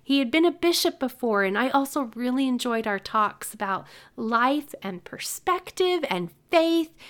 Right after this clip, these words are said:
And he listened to me and he respected my viewpoints. He treated me like an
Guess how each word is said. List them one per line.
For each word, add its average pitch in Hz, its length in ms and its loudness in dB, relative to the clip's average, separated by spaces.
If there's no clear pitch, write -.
And 233 80 -4
he 240 80 -2
listened 339 540 4
to 285 120 -2
me 220 240 2
and 190 80 -2
he 190 120 -2
respected 269 680 -4
my 208 200 -4
viewpoints. 208 800 -8
He 180 140 -16
treated 302 460 -4
me 247 200 0
like 208 280 -8
an 185 120 -14